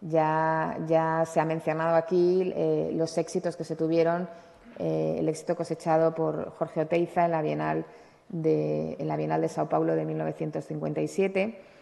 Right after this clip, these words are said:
en el que obtuvo el primer premio de escultura. Esta exposición estuvo ya comisariada por Luis González Robles, ¿eh?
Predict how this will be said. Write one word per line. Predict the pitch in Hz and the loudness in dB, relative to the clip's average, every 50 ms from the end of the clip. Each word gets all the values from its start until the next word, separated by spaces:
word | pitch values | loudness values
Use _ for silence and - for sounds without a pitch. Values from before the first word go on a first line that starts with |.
| - - _ | -20 -18 _
en | - 165 | -6 -6
el | 156 151 | -6 -2
que | 151 147 | -2 -4
obtuvo | 147 - - 160 156 | -4 -2 -2 0 0
el | 156 151 | 0 0
primer | 160 151 151 156 151 | -2 -4 -4 -4 -4
premio | - 151 151 151 147 | -4 -6 -4 -4 -4
de | 147 | -4
escultura. | 147 - - - 151 151 156 196 202 190 170 190 220 - - - - - - - - _ _ _ _ _ _ - _ _ _ _ _ - - - _ _ _ _ _ | -6 -6 -4 -4 -4 -2 2 2 4 4 4 2 0 -6 -12 -16 -18 -20 -20 -20 -20 _ _ _ _ _ _ -20 _ _ _ _ _ -20 -20 -20 _ _ _ _ _
Esta | - 196 196 190 - 220 | 2 2 2 4 4 4
exposición | 208 208 - 202 180 202 185 - 214 208 | 4 4 0 0 0 0 2 2 2 2
estuvo | 196 190 - 202 190 185 | 0 0 0 0 2 4
ya | 180 175 170 | 2 2 2
comisariada | 180 180 170 165 165 - - 170 175 170 175 170 | 2 0 -2 -2 -2 -2 0 2 4 4 4 4
por | 165 165 160 160 | 2 0 -2 -2
Luis | 165 165 | -2 -2
González | 175 165 165 - - 156 156 156 139 | -2 -4 -4 -2 -2 -2 -2 -2 0
Robles, | 156 185 208 208 202 180 190 220 - - - - - - - | 0 0 2 4 4 2 2 0 -6 -12 -16 -18 -20 -16 -12
¿eh? | 170 170 180 196 190 | -10 -8 -8 -8 -10